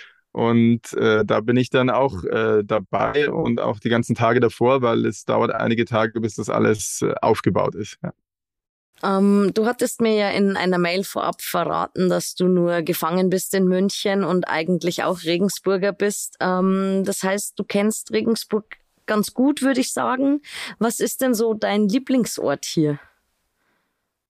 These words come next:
Speaker 1: Ja, also, äh, abgesehen von <laughs> dem, was die meisten natürlich sagen würden, Altstadt ist natürlich, äh, Premium. Aber tatsächlich, ähm,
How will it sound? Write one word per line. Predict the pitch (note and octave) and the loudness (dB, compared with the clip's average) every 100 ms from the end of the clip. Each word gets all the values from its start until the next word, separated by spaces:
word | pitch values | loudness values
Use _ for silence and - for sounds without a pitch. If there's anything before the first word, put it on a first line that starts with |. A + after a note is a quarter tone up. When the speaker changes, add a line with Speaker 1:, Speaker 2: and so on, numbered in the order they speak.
| - | 0
Speaker 1:
Ja, | B3+ B2+ A#2 E3 | 4 6 6 6
also, | D#3 D3+ C#3+ - | 6 6 4 6
äh, | C#3+ | 6
abgesehen | C#3 C#3+ - E3+ E3+ E3+ | 6 2 2 4 6 6
von | E3 D#3 | 6 6
<laughs> | G#2 A2 | 6 4
dem, | B2 A#2 C#3 D3+ E3 | 0 0 2 4 6
was | D3+ C3+ | 4 2
die | C#3+ | 0
meisten | B2+ D3+ - | 2 0 0
natürlich | D3 - C#3+ C#3+ | -2 0 2 2
sagen | - B2 C3+ C#3 | 2 2 2 2
würden, | C3 A#2+ A#2+ | 2 0 -2
Altstadt | A2+ A2+ C3 - G3+ | -2 -2 -2 -2 -2
ist | A#2 | -2
natürlich, | A2 B2 A2 G#2+ - - | 0 2 2 0 -2 -2
äh, | A#2 - | 0 0
Premium. | - - B2 D3 D#3 D#3+ F3 - _ _ | -2 2 4 4 4 2 -2 -12 _ _
Aber | A#2+ B2 C3 | 0 2 0
tatsächlich, | - B2 - C3+ D3 - D#3+ E3 D3+ - - | 0 -2 2 2 2 2 4 4 2 -6 0
ähm, | B2+ B2 B2+ B2+ B2+ | 4 4 4 4 4